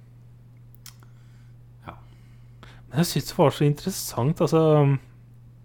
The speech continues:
Speaker 2: <laughs> Miriam spurte, eh, altså forrige uke hva slags film jeg skulle se, da, og så hva jeg skulle se nå.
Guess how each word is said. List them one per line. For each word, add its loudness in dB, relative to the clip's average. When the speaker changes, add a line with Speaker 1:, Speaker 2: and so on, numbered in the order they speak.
Speaker 2:
<laughs> -12
Miriam 4
spurte, -2
eh, -8
altså -8
forrige -4
uke -6
hva 0
slags -10
film -8
jeg -4
skulle -6
se, 0
da, 0
og -6
så -4
hva -4
jeg -10
skulle -6
se -4
nå. -4